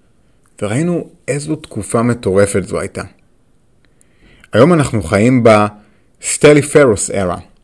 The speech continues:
שזה התקופה בה היקום היה בין מיליון שנים עד גיל מאה טריליון שנים. תקופה נעימה יחסית לחיות בה,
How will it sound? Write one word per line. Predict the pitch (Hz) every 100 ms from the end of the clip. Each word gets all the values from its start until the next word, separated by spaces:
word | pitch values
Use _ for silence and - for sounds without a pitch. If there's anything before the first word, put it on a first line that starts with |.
| _ _
שזה | - 107 92 101 95 - _ _ _ _ _ _ _ _
התקופה | 107 - - - 160 160
בה | 135 113 123
היקום | 117 98 - 123
היה | 107 113 120 - _ _ -
בין | 104 110 104 101 101 _ _ _ _ _ -
מיליון | 101 95 95 92 95
שנים | 143 147 196 220 - _ _ _ _ _
עד | 110 120 110
גיל | 98 104 107 - 98
מאה | 101 107 110
טריליון | 110 - 101 107 98 104 95
שנים. | - 87 87 - _ _ _ _ _ _ _ _ _ _ _
תקופה | - 185 190 202
נעימה | 170 123 107 101
יחסית | 101 131 - 147
לחיות | 156 156 165 170
בה, | 180 202